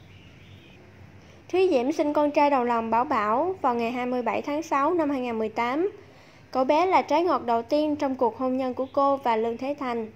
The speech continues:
Hai vợ chồng đều là những diễn viên nổi tiếng ở khu vực miền Nam, từng đóng cặp với nhau trong nhiều bộ phim như Trái tim hoa hồng, Rằm muốn tháng chín và bắt đầu yêu nhau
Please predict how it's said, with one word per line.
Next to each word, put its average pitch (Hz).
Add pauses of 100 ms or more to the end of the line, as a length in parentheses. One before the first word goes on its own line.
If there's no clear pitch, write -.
(360)
Hai 320
vợ 294
chồng 247
đều 240
là 233
những 233
diễn 233
viên 285
nổi 220
tiếng 294
ở 277
khu 277
vực 247
miền 233
Nam, 269 (600)
từng 294
đóng 311
cặp 285
với 320
nhau 330
trong 285
nhiều 269
bộ 226
phim 302 (100)
như 262
Trái 294
tim 294
hoa 269
hồng, 240 (380)
Rằm 254
muốn 277
tháng 320
chín 320 (420)
và 285
bắt 359
đầu 254
yêu 285
nhau 320